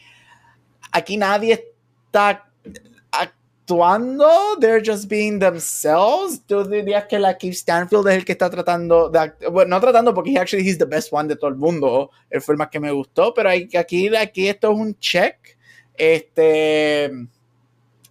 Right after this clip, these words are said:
es mejor que la ori-, que la, bueno, que la original, que la que salió hace veinte años, porque la que salió hace veinte años para mí eso es un desastre de película.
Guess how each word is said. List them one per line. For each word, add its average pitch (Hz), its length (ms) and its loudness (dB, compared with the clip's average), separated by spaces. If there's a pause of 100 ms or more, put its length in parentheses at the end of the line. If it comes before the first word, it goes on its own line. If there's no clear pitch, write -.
es 185 160 0
mejor 214 460 0
que 208 100 2
la 190 140 4
ori-, 165 280 -2
que 165 140 0
la, 156 160 0
bueno, 143 240 -4
que 139 60 -8
la 135 100 -4
original, 147 340 -4
que 170 120 0
la 151 80 -2
que 139 80 -10
salió 139 160 -4
hace 160 120 -2
veinte 156 360 -2
años, 165 360 0
porque 131 200 -8
la 131 100 -4
que 131 80 -8
salió 131 140 -4
hace 135 120 -2
veinte 170 220 -2
años 160 160 -2
para 147 160 -2
mí 147 60 -12
eso 147 160 -12
es - 80 -18
un 143 160 -8
desastre 131 760 -4
de 127 100 -4
película. 107 640 -8